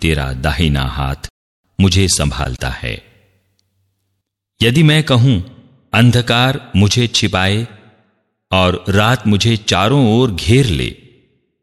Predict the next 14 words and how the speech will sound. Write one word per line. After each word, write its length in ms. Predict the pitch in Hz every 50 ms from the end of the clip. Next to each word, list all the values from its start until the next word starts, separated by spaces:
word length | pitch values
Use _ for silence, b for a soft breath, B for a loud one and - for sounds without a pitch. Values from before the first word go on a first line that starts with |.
| _ _ _ _ _ _ _ _ _ _ _
तो 120 | - 113 120
तेरे 400 | - - 85 87 104 135 151 139
लिए 320 | 107 85 80 80 76 69 73 - - - _ _ _ _ _ -
अंधकार 560 | 107 117 107 110 117 113 113 113 117 123 123
अंधेरा 600 | - - - 95 95 90 85 92 92 90 113 135
नहीं 300 | 143 139 120 117 143 143
है 520 | 110 85 73 62 50 - - - _ _ _ _ _ _ _ _ _ _ _ _ _ -
और 180 | 85 87 82 78
रात 440 | 80 90 98 113 123 123 - - -
दिन 280 | 85 90 113 117 110 101
की 160 | - - 82
तरह 380 | - 82 80 85 85 92 87 85 - - - _ _ _ _ -
प्रकाशमान 760 | 85 87 - 73 76 76 76 - - 67 71 78 87 92
है। 540 | 82 - - 67 58 52 - - _ _ _